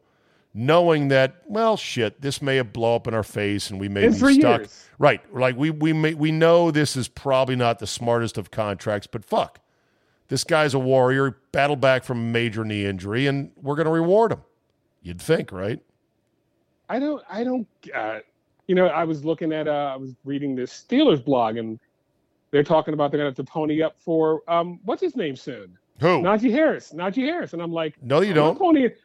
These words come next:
Speaker 2: I'm not ponying up for Najee Harris. No.
Speaker 1: No. No
Speaker 2: We
Speaker 1: ponies.
Speaker 2: got somebody in the back. Yeah.
Speaker 1: No
Speaker 2: I
Speaker 1: ponies. We'll go draft
Speaker 2: No.
Speaker 1: another do-, another pony from somewhere else.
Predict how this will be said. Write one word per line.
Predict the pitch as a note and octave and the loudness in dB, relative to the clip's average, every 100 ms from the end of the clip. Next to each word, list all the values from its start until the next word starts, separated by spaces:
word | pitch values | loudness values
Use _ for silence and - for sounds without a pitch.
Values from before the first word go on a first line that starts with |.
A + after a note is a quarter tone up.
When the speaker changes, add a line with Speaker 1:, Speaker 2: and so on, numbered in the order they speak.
| - | -8
Speaker 2:
I'm | E3 | 0
not | E4 F4+ | 2 2
ponying | C#4+ B3 A3 | 0 0 -2
up | G3+ | -4
for | G#3 | -4
Najee | F#3+ F3+ | -6 -6
Harris. | F3+ F3+ C4+ | -6 -6 -8
No. | - F4 G4 A3 _ | -8 -10 -10 -14 _
Speaker 1:
No. | G2+ C3 E3 F#2 _ - | -6 -4 -4 -10 _ -8
No | G#2 | 0
Speaker 2:
We | C#3+ | 2
Speaker 1:
ponies. | A#3 C4 | 4 4
Speaker 2:
got | - | 4
somebody | A#3 B3 | 2 2
in | B3+ | 2
the | C4 | 0
back. | C4 E4 - | 0 -2 -6
Yeah. | - C#4+ D#4+ A#2+ - | -10 -8 -8 -12 -10
Speaker 1:
No | A2 C3 D#3 | 0 2 4
Speaker 2:
I | |
Speaker 1:
ponies. | D#3+ F3 D3+ G2+ | 4 4 0 -4
We'll | G#2 | -6
go | A#2 B2 | 0 0
draft | A#2 B2+ B2+ | 2 0 2
Speaker 2:
No. | C#3+ | 0
Speaker 1:
another | B2+ B2+ | 0 0
do-, | A2+ A2+ - | 0 -2 -2
another | A2 A#2+ A#2+ | -2 0 0
pony | G2 G#2+ F#2 E2+ _ | -2 -4 -6 -10 _
from | - G2 | -14 -12
somewhere | F#2+ G#2+ G2+ G2+ | -8 -8 -6 -4
else. | F#2 E2+ - | -6 -8 -16